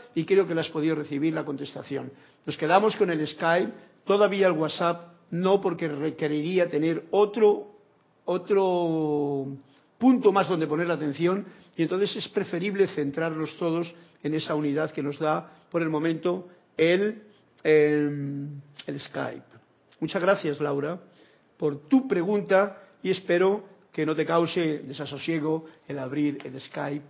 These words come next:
y estar conectado con nosotros cuando lo desees. Desde Guatemala hermosa. Bien. El punto de hoy, especialmente para esta clase,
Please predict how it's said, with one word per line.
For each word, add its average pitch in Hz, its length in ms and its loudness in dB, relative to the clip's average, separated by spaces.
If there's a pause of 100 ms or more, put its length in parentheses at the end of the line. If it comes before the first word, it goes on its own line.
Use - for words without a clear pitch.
(220)
y - 60 -10
estar 165 440 -4
conectado 139 400 -8
con 143 100 -6
nosotros 143 320 -8
cuando 127 280 -12
lo 127 120 -12
desees. 139 460 -8
Desde 190 440 6
Guatemala 190 640 2
hermosa. 147 460 -4 (2000)
Bien. 127 440 -2 (4000)
El 196 180 4
punto 277 480 4
de 190 320 4
hoy, 202 520 4
especialmente 170 920 0
para 156 240 0
esta 165 240 -4
clase, 180 500 0